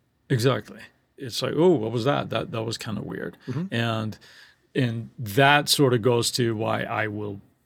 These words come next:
Speaker 1: rarely do that on, let's say, like, a lead vocal or a backing vocal, you know, because you don't want that to necessarily go, "Ooh,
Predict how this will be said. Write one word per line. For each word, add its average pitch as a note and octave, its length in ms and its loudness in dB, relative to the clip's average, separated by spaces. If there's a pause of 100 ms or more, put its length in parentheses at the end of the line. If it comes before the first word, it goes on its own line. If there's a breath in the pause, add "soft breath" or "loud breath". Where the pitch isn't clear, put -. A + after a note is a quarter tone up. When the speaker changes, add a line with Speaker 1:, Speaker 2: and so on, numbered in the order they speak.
Speaker 1:
rarely C3 580 4
do B2 240 0
that A2 340 -2
on, A2+ 360 -2
let's A2+ 200 -6
say, A2+ 140 -4
like, A2 200 -6
a A#2+ 40 -4
lead A2 280 -2
vocal A2 360 -4
or - 140 -6
a - 40 -8
backing - 440 -8
vocal, - 420 -10 (320)
you A2 80 -6
know, G#2 120 -4
because A2 360 -2
you A#2 100 -4
don't A#2+ 200 2
want A#2 160 -2
that - 200 -4
to - 100 -6
necessarily A2 520 -4
go, A#2 200 -4
"Ooh, E3+ 320 6